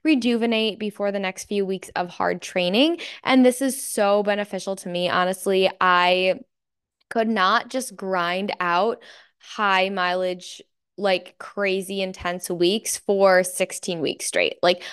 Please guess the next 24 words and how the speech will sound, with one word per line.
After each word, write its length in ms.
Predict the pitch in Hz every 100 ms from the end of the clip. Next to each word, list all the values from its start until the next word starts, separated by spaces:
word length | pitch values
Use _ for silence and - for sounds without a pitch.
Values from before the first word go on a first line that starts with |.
| - -
I 180 | 196 202
need 300 | 254 220 202
cutback 460 | 202 170 202 233
weeks. 360 | 269 277 277 - -
And 320 | 214 202 202 -
also 400 | 311 302 269 269
scientifically, 720 | 254 220 233 247 233 226 214
physiologically, 760 | 214 202 196 202 202 202 190
your 260 | 185 185 202
body 400 | 185 180 185 180
needs 280 | 175 175 -
cutback 420 | 180 - - -
weeks. 300 | - - -
Like, 300 | 185 190 - - - -
it 160 | 220
needs 320 | 220 208 208
time 240 | - 240 220
to 140 | -
repair. 580 | 208 196 - 185 185 196
It 120 | 196 196
needs 300 | 180 185 -
time 240 | 190 185
to 120 | 190
restore. 800 | 190 190 - - 180 175 185 196